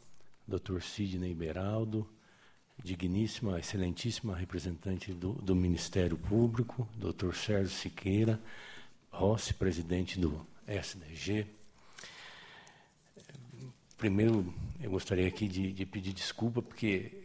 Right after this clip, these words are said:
é, pela primeira vez, é, me encontro numa situação como essa aqui, de fazer uma defesa em público, e, mas, com a permissão dos senhores conselheiros,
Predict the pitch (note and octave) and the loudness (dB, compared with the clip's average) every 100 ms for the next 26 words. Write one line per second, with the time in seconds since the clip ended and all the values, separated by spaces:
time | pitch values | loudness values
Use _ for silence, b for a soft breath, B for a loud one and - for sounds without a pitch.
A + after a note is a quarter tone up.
0 | - F2 E2 E2+ - - - - F2 F2+ | -6 -2 -2 -4 -10 -20 -20 -6 -2 -2
1 | - F2+ F#2+ F#2+ E2+ G2 G#2 G2 - - | 0 2 2 2 2 2 4 2 0 -4
2 | - - - B2+ A2+ F2 E2 E2 - G2+ | -6 -8 -10 -10 -4 -2 -2 -4 0 0
3 | G2 F#2+ E2+ E2 F#2 F#2 F2+ E2 - - | 2 2 2 2 -2 -4 -4 -6 -6 -6
4 | D#2+ - G2+ G2+ - F2+ F2 F#2+ - - | -6 -2 -2 -2 -4 -4 -2 -2 -4 -10
5 | - - G2+ G#2+ G2 - A2 E2 F#2+ F2+ | -10 -8 -8 -8 -10 -8 -8 -4 -4 -4
6 | F#2 F2 F2+ - G2 G2 A2 F2 F2+ B | -6 -4 -4 -4 -4 -2 -2 -4 -8 B
7 | B B B B B B - G#2+ F2+ F#2+ | B B B B B B -6 -4 -2 2
8 | G#2 A#2+ A#2 - - - B B B B | 4 4 0 -4 -12 -14 B B B B
9 | B B B - G2 F#2 F2+ E2+ E2+ B2+ | B B B -2 0 2 0 -2 -8 -12
10 | - - - _ - G#2+ F#2+ F#2+ - - | -16 -20 -20 _ -2 4 4 4 2 -2
11 | - B2 G2+ - - _ - - - G2+ | -4 -6 -10 -12 -20 _ -8 -4 2 4
12 | F#2 - G#2 G#2+ G2 E2 b b b b | 4 4 6 8 6 4 b b b b
13 | - F#2 - F2 F#2 F#2 - F#2 - E2+ | -6 0 2 2 0 0 0 -2 0 2
14 | F#2+ A2+ A2+ G2+ - | 6 6 6 4 -6